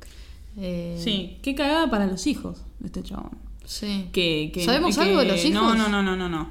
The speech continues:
Speaker 2: No, las autoridades, los abogados, la familia del chabón se dedicaron a, a, a no revelar identidades de los hijos. Eh, porque debe ser una mierda ser hijo de este hijo de puta, este chabón.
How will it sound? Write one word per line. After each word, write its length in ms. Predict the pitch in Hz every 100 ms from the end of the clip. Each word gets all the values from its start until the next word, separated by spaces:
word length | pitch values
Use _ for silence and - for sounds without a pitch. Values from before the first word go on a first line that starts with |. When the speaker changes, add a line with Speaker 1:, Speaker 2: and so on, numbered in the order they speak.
| - 185
Speaker 2:
No, 200 | 156 156
las 220 | 160 170
autoridades, 680 | 170 175 185 196 214 214
los 140 | 190 185
abogados, 460 | 175 180 196 196
la 100 | 180
familia 300 | 175 175 185
del 80 | 185
chabón 400 | 180 180 190 175
se 140 | - 156
dedicaron 520 | 156 156 180 170 160
a, 140 | 147
a, 460 | - - 120 - 165
a 40 |
no 300 | 156 180 202
revelar 440 | 202 196 185 185 185
identidades 560 | 185 175 175 180 180 175
de 60 |
los 200 | 165 -
hijos. 600 | 208 208 220 220 214 - - - - - -
Eh, 840 | - 170 156 151 151 - - - - - - - - - - -
porque 260 | 220 220 359
debe 160 | 466
ser 220 | - 370
una 200 | 339 196
mierda 840 | 190 349 508 330 208 185 175 170 160 - - - - - -
ser 260 | - 233
hijo 280 | 277 240 277
de 80 | 247
este 160 | 240 226
hijo 160 | 214
de 120 | 214
puta, 440 | 208 339 349 359 339
este 200 | 233 214
chabón. 460 | 220 214 285 339